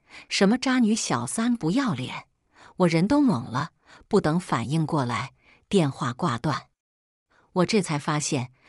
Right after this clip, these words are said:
手机上接收了上千条短信，每一条短信都包含着极为没有底线的辱骂。但从零星的短信中，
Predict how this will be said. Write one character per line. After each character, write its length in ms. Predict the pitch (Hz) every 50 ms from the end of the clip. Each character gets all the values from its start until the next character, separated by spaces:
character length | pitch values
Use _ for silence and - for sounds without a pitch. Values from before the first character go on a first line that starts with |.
| - - _
手 260 | - - - 202 185 180
机 180 | - 226 226
上 300 | 214 240 208 180 170 160
接 220 | - - 220 214 208
收 160 | - 208 196
了 120 | 190 165
上 300 | - - - 220 190 160
千 220 | 160 - 226 220 226
条 220 | - - 165 185
短 280 | 233 - 202 139 104 104
信， 360 | 107 - - 247 220 - - _ _ _ _ _ - - - -
每 180 | - 196 185 180
一 160 | 214 269 269
条 260 | 247 - 202 196 247
短 260 | 262 247 175 117 120 123
信 340 | - - - 240 190 151 - - - - _ -
都 160 | 220 196 190
包 240 | - 226 208 202 196
含 280 | - - 156 135 143
着 140 | 143 165 147
极 260 | 139 - - 170 190 185
为 180 | 170 151 160
没 240 | 160 151 143 151 190
有 160 | 240 247 247
底 220 | 247 - 147 113 120
线 260 | - - 247 247 196
的 100 | 143 135
辱 220 | 131 - 117 107
骂。 320 | 120 123 135 135 - - - _ _ _ _ _ _ _ _ _ _ _ _ _ _ _
但 200 | - 302 277 247
从 240 | - - 214 254 269
零 240 | 214 185 220 269
星 240 | 294 - - 339 339
的 100 | 311 233
短 300 | - - 151 127 123 131
信 240 | - - 220 185 160
中， 240 | - 180 180 185